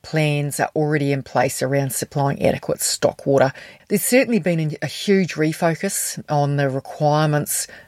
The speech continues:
uh, for water for stock-fed crop over recent years. And as an industry, I reckon we should all be really proud of ourselves. It's a, it's a great advance, and almost everyone is now supplying good quality stock water to cr-,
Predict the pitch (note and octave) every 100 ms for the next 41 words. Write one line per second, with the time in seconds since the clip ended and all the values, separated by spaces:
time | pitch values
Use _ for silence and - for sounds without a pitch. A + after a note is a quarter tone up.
0 | - B2+ B2+ - - C#3+ C#3 D3 E3 -
1 | G#3+ D3 - - - - - - E3 C#3
2 | - - - G3+ A3 - - - _ -
3 | D#3+ D#3 D3+ C3+ C#3+ D#3 - D3 B2 C#3+
4 | D3+ C#3 C3+ B2+ - E3+ F3+ F3 D#3+ -
5 | G3 G3 G3 - F3+ D#3 D3+ - - -
6 | G3+ G3 F3+ D#3+ D3+ C#3+ C3+ D#3 D3+ D3
7 | C#3+ E3+ F3 E3+ - D#3 D3 C#3+ C#3 C#3
8 | C#3+ C3+ C#3 - - C#3 B2+ C3+ - C#3
9 | F3+ F#3 D#3+ B2+ C#3 C#3 C#3 - - -
10 | - - D3+ C#3+ G#3 G3+ F3 C#3+ - C#3+
11 | D3 C#3 C#3 C#3 C#3 C3+ C#3+ C3+ C3+ -
12 | - D#3 C#3+ C#3+ C3+ C#3+ - D3 C#3+ C#3
13 | - C3+ C#3 C#3+ C3+ - - -